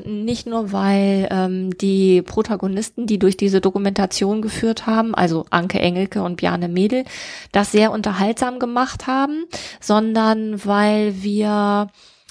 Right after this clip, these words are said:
ähm, ja, wir waren begeistert von der Idee, mal zu gucken, was haben wir denn eigentlich alles schon? Ähm,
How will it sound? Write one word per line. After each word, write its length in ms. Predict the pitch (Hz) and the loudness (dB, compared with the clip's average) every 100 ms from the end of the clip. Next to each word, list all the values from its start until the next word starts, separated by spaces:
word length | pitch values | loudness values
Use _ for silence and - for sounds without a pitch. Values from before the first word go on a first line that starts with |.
| - _ | -20 _
ähm, 540 | 202 202 196 196 196 - _ _ _ _ _ _ _ _ _ | 0 2 0 -4 -6 -10 _ _ _ _ _ _ _ _ _
ja, 140 | 220 208 | -2 2
wir 120 | 202 | 2
waren 520 | 214 240 233 220 208 | 2 0 -4 -8 -4
begeistert 460 | 202 202 226 254 240 | 0 2 2 0 -2
von 180 | 226 220 | -4 -2
der 160 | 214 | 0
Idee, 460 | 214 180 202 226 254 | 0 0 2 4 2
mal 240 | 226 214 | 2 2
zu 160 | - 233 | 2 -2
gucken, 400 | - 240 254 214 | 0 -2 -4 -2
was 240 | 208 - | -4 -2
haben 140 | 247 240 | -2 0
wir 80 | |
denn 160 | 190 175 | 0 0
eigentlich 380 | - 170 180 - | -2 -2 -6 -4
alles 300 | 165 165 - | -4 -4 -4
schon? 320 | - 156 156 - - - - - | -4 -6 -8 -12 -16 -16 -18 -2
Ähm, 500 | 208 208 202 196 190 | 0 2 0 -4 -8